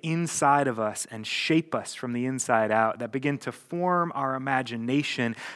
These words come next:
to see the world in light of God's kingdom and all that Jesus is doing.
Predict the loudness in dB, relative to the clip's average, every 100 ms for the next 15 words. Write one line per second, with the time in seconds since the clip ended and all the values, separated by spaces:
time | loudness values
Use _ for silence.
0 | -2 0 2 2 4 6 4 4 6 6
1 | 6 4 6 6 6 4 -4 0 2 2
2 | 0 -8 -6 -2 -2 -2 -6 -12 -8 -8
3 | -4 2 2 2 0 -4 -6 -4 -6 -10
4 | -10 -12 -12 -12